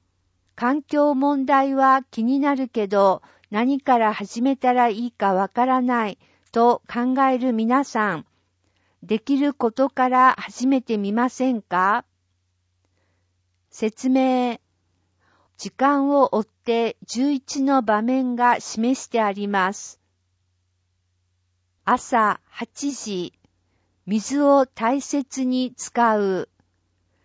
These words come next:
使用した水は下水処理場でろ過して、きれいな水に戻すため、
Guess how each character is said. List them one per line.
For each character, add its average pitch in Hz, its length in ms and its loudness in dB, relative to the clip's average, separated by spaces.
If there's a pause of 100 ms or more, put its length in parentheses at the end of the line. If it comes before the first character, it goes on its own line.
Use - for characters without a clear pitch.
(300)
使 - 240 -4
用 285 240 4
し - 160 -10
た 269 240 2
水 226 360 -2
は 196 400 4 (320)
下 214 120 0
水 294 340 -2
処 277 240 0
理 262 160 -2
場 262 320 2
で 240 360 0
ろ 220 140 -2
過 269 220 0
し - 240 -10
て、 202 340 0 (360)
き 254 100 -6
れ 294 220 2
い 277 60 -2
な 202 240 0
水 220 340 -4
に 226 240 -2
戻 214 340 2
す - 180 -10
た 196 160 -2
め、 190 380 -4